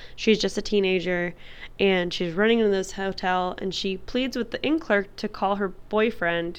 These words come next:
who works at a different hotel called the Big Timber Motel. So, um, the person who picked her up, Robert Yount, he continued, he,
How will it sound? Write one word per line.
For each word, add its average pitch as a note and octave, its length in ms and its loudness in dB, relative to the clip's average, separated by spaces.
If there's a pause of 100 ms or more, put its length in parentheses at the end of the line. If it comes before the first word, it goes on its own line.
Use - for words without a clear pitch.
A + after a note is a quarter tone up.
who G#3 140 2
works F#3+ 300 -2
at F3+ 60 -4
a F#3 60 0
different C4 360 -2
hotel F#3 440 2
called F3+ 260 -2
the F3+ 60 -4
Big F3 340 -2
Timber E3+ 300 -2
Motel. D#3+ 460 -2 (960)
So, A3 540 4 (1160)
um, F3 380 2 (600)
the A3+ 120 4
person C#4+ 300 2
who B3 60 8
picked A3+ 240 0
her G3 120 4
up, F#3+ 260 4 (240)
Robert G3 520 4
Yount, F#3+ 480 2 (560)
he A#3 100 2
continued, A#3+ 520 2
he, A#3 480 2